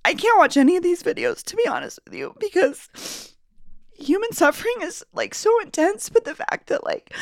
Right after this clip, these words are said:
this didn't have to happen to this kid, it just really, it just, I don't know what to say, but, um,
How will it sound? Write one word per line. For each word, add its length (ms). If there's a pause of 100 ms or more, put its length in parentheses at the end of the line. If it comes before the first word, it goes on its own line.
(1200)
this 200
didn't 220
have 140
to 120
happen 480
to 140
this 180
kid, 260 (720)
it 140
just 200
really, 380 (180)
it 140
just, 400 (400)
I 120
don't 120
know 80
what 180
to 100
say, 480
but, 220 (800)
um, 480